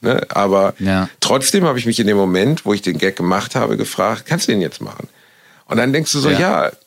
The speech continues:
Speaker 1: ja, ich, ich sogar, ich sollte ihn machen, weil ich bin nun mal Comedian und mein Job ist, was auch immer zu nehmen und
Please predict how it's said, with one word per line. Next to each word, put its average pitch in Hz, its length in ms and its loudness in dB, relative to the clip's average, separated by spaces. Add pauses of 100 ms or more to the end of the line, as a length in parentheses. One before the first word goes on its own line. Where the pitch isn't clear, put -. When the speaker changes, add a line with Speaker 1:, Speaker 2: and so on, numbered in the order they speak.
(140)
Speaker 1:
ja, - 460 -2
ich, - 240 -10 (140)
ich 98 180 -2
sogar, 139 300 0
ich 113 120 -4
sollte 143 380 2
ihn 101 140 0
machen, 113 320 0
weil 117 180 0
ich 123 140 -8
bin 202 180 2
nun 127 160 2
mal 104 320 0 (140)
Comedian 131 520 0
und 87 140 0
mein 127 320 0
Job 160 300 -2
ist, 113 320 -4 (720)
was 170 340 -2
auch - 160 0
immer 147 400 0 (300)
zu 131 160 -2
nehmen 135 500 2
und 127 300 0